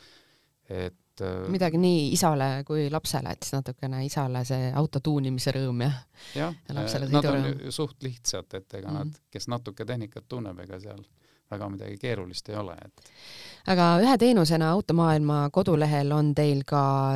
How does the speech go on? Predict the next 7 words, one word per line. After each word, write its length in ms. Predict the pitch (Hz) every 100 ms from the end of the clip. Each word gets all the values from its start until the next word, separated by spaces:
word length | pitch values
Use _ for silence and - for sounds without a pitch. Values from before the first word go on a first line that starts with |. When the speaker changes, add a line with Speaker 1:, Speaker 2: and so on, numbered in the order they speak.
| 135
Speaker 2:
sõiduvahendite 1120 | 127 196 208 175 143 151 147 139 - 143 139
remont 480 | 143 185 247 220 - - - -
nendele 460 | 139 135 131 131
samadele 460 | 131 143 135 135 135
laste 320 | 135 139 131 131 131 135
sõiduvahenditele 960 | 151 143 131 139 139 123 117 - 127 -
siis. 300 | - -